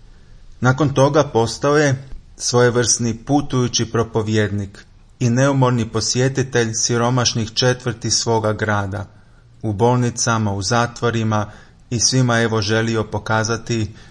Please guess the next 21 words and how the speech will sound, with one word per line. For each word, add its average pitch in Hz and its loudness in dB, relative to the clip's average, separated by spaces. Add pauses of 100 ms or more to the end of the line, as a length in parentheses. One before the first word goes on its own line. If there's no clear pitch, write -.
(180)
Božju, 135 2 (200)
ljudsku, 117 -2
kršćansku 113 -4
blizinu. 98 -4 (1000)
Kao 120 4
svećenik 139 2
trudio 143 2
se 131 2
oko 127 0
organizacije 120 0
oratorija 120 2
za 110 -4
djecu 120 -2
i 113 -2
mlade. 113 0 (680)
Bio 143 4
je 143 6
i 131 2
veliki 143 2
prijatelj 135 0 (100)
prirode, 104 0